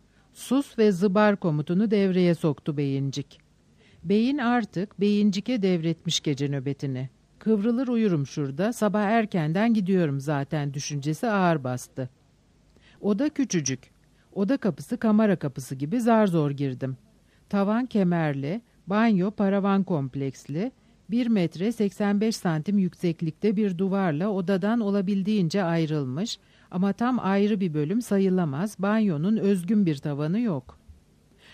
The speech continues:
Örneğin bir doksan beş boyunda bir oda arkadaşınız olsa, siz banyo yaparken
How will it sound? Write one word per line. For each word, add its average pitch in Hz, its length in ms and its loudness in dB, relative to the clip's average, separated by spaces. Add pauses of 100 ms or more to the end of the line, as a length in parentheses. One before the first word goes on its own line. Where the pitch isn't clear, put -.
Örneğin 226 640 2
bir 226 260 0
doksan 214 480 2
beş 233 240 0
boyunda 165 440 2
bir 175 80 2
oda 190 260 0
arkadaşınız 147 760 -2
olsa, 139 380 -2
siz 202 280 -4
banyo 214 300 2
yaparken 151 760 -2